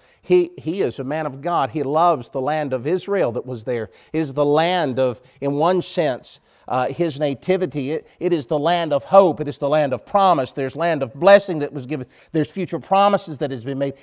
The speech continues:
He loves those things God has loved.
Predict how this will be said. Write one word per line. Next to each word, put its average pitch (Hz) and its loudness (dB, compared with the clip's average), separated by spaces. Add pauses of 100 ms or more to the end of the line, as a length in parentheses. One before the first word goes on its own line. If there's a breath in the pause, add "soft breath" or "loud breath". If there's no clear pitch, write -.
(120)
He 185 2
loves 190 8
those 185 2
things 180 -4
God 165 4
has 139 -6
loved. 123 0